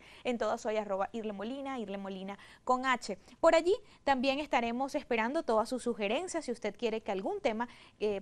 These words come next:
pues, tratemos acá en Soluciones, entonces también háganlo-, háganoslas llegar a través de nuestras cuentas en las redes sociales, Twitter e Instagram. Hacemos la primera pausa y ya regresamos con la entrevista.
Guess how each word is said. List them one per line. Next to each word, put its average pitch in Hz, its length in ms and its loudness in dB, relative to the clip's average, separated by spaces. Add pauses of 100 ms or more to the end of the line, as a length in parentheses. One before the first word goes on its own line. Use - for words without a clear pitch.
pues, - 300 -6
tratemos 262 420 -2
acá 220 160 0
en 190 60 -2
Soluciones, 359 500 -4
entonces 220 360 -4
también 269 320 -6
háganlo-, 208 320 -4
háganoslas 208 420 -6
llegar 180 240 -6
a 190 60 -6
través 185 180 -8
de 190 60 -12
nuestras 196 260 -12
cuentas 240 400 -6 (300)
en 320 260 -2
las 285 260 -2
redes 208 360 -4
sociales, 370 460 0
Twitter 269 380 -4 (360)
e 247 120 0
Instagram. 170 560 -8 (100)
Hacemos 381 360 0
la 330 160 2
primera 254 400 -2
pausa 247 540 0
y 190 100 -8
ya 170 160 -8
regresamos 339 400 -10
con 320 120 -10
la 330 60 -8
entrevista. 392 500 -8